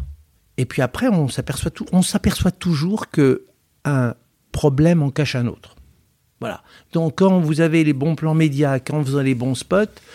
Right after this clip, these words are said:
finalement, vous avez des gens qui répondent, et puis, i-, ils sont, ils, ils, ils appellent des gens qui ne sont pas formés chez vous, et qui ne savent pas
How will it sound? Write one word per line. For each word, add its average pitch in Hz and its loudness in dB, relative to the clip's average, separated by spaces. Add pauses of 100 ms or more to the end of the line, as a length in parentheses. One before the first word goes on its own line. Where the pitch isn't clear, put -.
finalement, 160 0
vous 139 -2
avez 143 2
des 131 0
gens 139 -2
qui - -4
répondent, 175 0 (200)
et - 0
puis, - -2 (220)
i-, 160 -2
ils 147 0
sont, 156 -2 (220)
ils, 175 2
ils, 160 0
ils 156 2
appellent 170 0
des 156 4
gens 185 2
qui 190 -2
ne 170 0
sont 160 -4
pas 170 -2
formés 156 -4 (160)
chez - -2
vous, 147 -4 (480)
et 160 0
qui 175 -2
ne 160 2
savent - -4
pas 208 -4